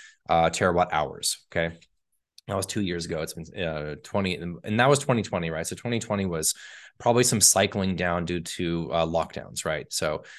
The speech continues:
uh, prob-, I don't, I didn't see the data for twenty twenty-one. It might be a little bit more than that. Either way, um, that was, uh, let's say, a ninety percent increase going from the current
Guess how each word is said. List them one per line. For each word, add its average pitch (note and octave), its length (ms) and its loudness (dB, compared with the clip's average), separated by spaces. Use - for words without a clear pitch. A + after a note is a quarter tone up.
uh, D#2 320 -2
prob-, - 440 0
I F#2 140 2
don't, G#2 260 0
I G2+ 100 2
didn't B2 180 2
see - 80 2
the G#2+ 100 0
data F#2+ 220 2
for - 80 -8
twenty F#2 220 -4
twenty-one. F2 360 -6
It E2 120 -10
might G2+ 180 -2
be A2 60 0
a G2 40 -2
little F#2 160 -4
bit F2 80 -4
more E2+ 160 -4
than F2 120 -6
that. D#2 180 -6
Either A2+ 200 2
way, G#2 340 4
um, F#2+ 520 0
that G2 200 4
was, G2 320 2
uh, G2 160 2
let's F2+ 300 -2
say, F#2+ 400 2
a F#2 400 0
ninety G2 380 0
percent F#2 480 -4
increase E2 580 -4
going E2+ 260 -2
from E2 480 -4
the E2+ 140 -8
current G#2 560 -2